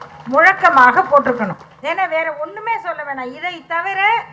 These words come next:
அஹ், இந்த பார்ப்பனர் அப்படிங்கிற அந்த பதத்துக்கு, சொல்லுக்கு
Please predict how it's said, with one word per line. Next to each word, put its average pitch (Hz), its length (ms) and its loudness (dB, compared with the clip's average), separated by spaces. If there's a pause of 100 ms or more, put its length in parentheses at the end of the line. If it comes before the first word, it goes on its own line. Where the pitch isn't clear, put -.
(640)
அஹ், 302 160 -2
இந்த 311 220 -4
பார்ப்பனர் 370 840 0
அப்படிங்கிற 330 500 -6
அந்த 247 560 0
பதத்துக்கு, 320 560 2
சொல்லுக்கு 294 840 0